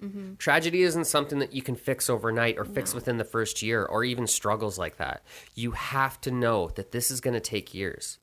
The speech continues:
Speaker 1: Mm-hmm.
Speaker 2: So when I was
Speaker 1: It's gonna
Speaker 2: going
Speaker 1: take a lot of work.
Speaker 2: Yeah. When I listened, or when I recorded that podcast with Kaylor,
Speaker 1: Mm-hmm.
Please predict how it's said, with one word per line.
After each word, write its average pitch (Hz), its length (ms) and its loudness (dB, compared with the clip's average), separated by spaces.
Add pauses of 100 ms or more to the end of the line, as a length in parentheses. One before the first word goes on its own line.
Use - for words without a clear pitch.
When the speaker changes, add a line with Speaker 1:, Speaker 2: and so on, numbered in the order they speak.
Speaker 1:
Mm-hmm. 202 200 -10 (400)
Speaker 2:
So 147 280 6
when 127 180 4
I 135 120 6
was 180 120 4
Speaker 1:
It's - 80 -2
gonna 131 120 6
Speaker 2:
going 131 80 4
Speaker 1:
take - 100 -8
a 180 40 -8
lot - 180 -10
of 208 60 -12
work. - 380 -14
Speaker 2:
Yeah. 127 240 2 (220)
When 131 180 2
I 175 160 8
listened, 135 540 4
or 120 120 6
when 143 160 4
I 160 60 8
recorded 135 420 2
that - 140 4
podcast 104 460 0
with 95 80 -8
Kaylor, 71 340 -4 (260)
Speaker 1:
Mm-hmm. 190 260 -14